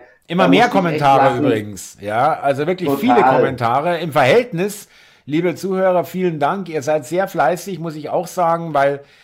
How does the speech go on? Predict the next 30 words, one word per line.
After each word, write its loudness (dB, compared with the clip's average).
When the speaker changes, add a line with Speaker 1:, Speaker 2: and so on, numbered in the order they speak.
Speaker 1:
es -12
waren... -6
Ähm, -4
vom -6
Verhältnis -2
her 0
zu -10
anderen -6
Videos, -6
auch -6
bei, -4
auf -6
anderen -10
Kanälen, -6
die -10
gar -4
nichts -10
mit -14
uns -14
zu -16
tun -10
haben, -8
das -16
kann -12
man -10
ja -12
auch -4
ein -12
bisschen -14
vergleichen, -10